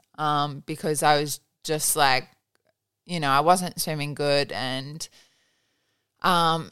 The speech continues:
<sighs> I felt like everyone was looking at me because I was fat. Um, and, you know, we,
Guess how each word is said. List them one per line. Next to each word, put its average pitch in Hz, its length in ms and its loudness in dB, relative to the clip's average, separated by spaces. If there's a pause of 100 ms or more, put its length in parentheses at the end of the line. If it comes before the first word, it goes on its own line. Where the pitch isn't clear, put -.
<sighs> 175 440 -6
I 180 120 2
felt 190 240 4
like 175 240 2
everyone 160 460 2
was 160 180 -2
looking 240 340 -2
at 214 220 2
me 185 580 -2
because 160 800 -4
I 143 140 4
was 147 420 -2
fat. 196 520 4 (200)
Um, 156 580 2 (160)
and, 160 800 -4 (160)
you 175 120 -6
know, 160 420 2
we, 160 680 -4